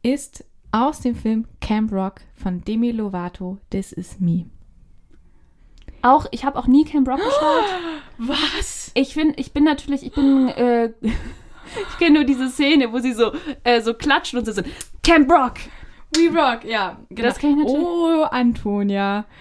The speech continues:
Speaker 1: da werden wir zwei beiden Hübschen uns mal demnächst, sag ich mal, zusammensetzen.
Speaker 2: Fun Fact: Demi Lovato war eines meiner Gay Awakenings,
Speaker 1: Das habe ich mir schon gedacht, ehrlich
Speaker 2: weil
Speaker 1: gesagt.
Speaker 2: es ja Demis Song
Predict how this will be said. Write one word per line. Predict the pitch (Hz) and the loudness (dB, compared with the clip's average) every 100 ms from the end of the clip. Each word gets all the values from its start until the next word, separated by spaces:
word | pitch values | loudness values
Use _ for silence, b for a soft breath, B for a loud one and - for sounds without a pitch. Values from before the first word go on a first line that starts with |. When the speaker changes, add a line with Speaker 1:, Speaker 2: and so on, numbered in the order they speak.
| b b | b b
Speaker 1:
da | 247 302 | 2 4
werden | 311 311 294 | 4 4 6
wir | 277 | 4
zwei | 277 269 254 | 2 2 4
beiden | 233 247 254 240 247 247 | 4 4 6 4 4 4
Hübschen | 294 254 - 240 226 - - | 0 0 2 4 4 0 -6
uns | 233 233 | -2 -2
mal | 220 202 196 208 - - _ - | -2 -2 -2 -4 -12 -20 _ 2
demnächst, | 349 330 226 190 - - _ | 2 4 0 -2 -8 -20 _
sag | - 220 | -6 -4
ich | 208 - | -4 -4
mal, | 196 180 | -4 -4
zusammensetzen. | - 190 175 175 170 - 175 180 _ | -10 -8 -8 -8 -10 -8 -10 -12 _
Speaker 2:
Fun | - - 381 | -2 -2 0
Fact: | - 262 302 _ - | -4 -6 -6 _ -4
Demi | 262 302 | 2 2
Lovato | 285 220 208 277 320 320 302 | 2 -2 -4 -4 -6 -6 -4
war | 240 - | -4 -4
eines | 233 277 | -2 -2
meiner | 254 247 240 226 | -2 -2 -2 -4
Gay | - 208 262 | -6 -4 -2
Awakenings, | 247 214 202 - 277 294 359 - | -2 -6 -8 -4 -2 0 -4 -4
Speaker 1:
Das | 226 - | -6 -2
habe | 208 | -2
ich | 202 | -2
mir | 208 | -2
schon | 247 | -2
gedacht, | 247 208 170 - - | -4 -4 -8 -12 -2
ehrlich | |
Speaker 2:
weil | 247 247 262 | 2 4 4
Speaker 1:
gesagt. | 269 262 | 0 -2
Speaker 2:
es | 220 | 0
ja | 262 240 - _ | 0 0 -4 _
Demis | - 254 285 277 - | -4 2 2 2 -2
Song | 247 240 269 277 | 0 0 0 -2